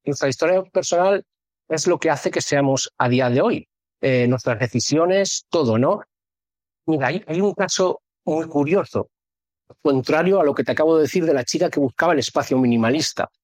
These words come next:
Hay personas que se han criado con padres que tenían que, por su trabajo, viajar y a lo mejor cada dos o tres años se tenían que cambiar de casa, ¿no?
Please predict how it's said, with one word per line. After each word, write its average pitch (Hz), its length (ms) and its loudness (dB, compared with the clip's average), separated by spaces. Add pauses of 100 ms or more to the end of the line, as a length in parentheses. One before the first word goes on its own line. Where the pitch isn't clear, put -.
(120)
Hay 160 140 0
personas 180 640 -2
que 127 140 -2
se 151 140 -2
han 147 120 0
criado 156 380 0
con 143 220 -2
padres 160 420 0
que - 140 -4
tenían 139 400 2
que, 131 300 -2 (140)
por 139 200 -4
su 139 120 0
trabajo, 160 540 0
viajar 135 600 0 (320)
y 147 100 -2
a 135 60 2
lo 143 80 2
mejor 170 240 0
cada 123 240 0
dos 175 240 0
o 220 60 2
tres 196 220 -2
años 196 280 0
se 151 80 -6
tenían 131 340 -4
que 127 100 -4
cambiar 113 420 -2
de 90 120 -6
casa, - 300 -6 (420)
¿no? 156 320 -4